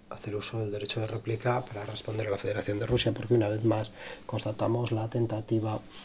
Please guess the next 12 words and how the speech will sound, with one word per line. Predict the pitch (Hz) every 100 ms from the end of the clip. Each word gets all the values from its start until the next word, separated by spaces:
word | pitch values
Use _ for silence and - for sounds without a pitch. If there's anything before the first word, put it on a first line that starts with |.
| - - -
mm, | 110 107 98
de | 98
la | 101
Federación | 104 101 95 101
de | 101
Rusia | 104 107 - 107
de | 107
legitimar, | 104 101 - 107 - 110 107 104 101 98 - - - - - - - -
eh, | 127 120 - - 78 - - - - - - - - - - - - - - -
su | - 120
reconocimiento | 110 113 107 - 104 107 98 110
de | 101 107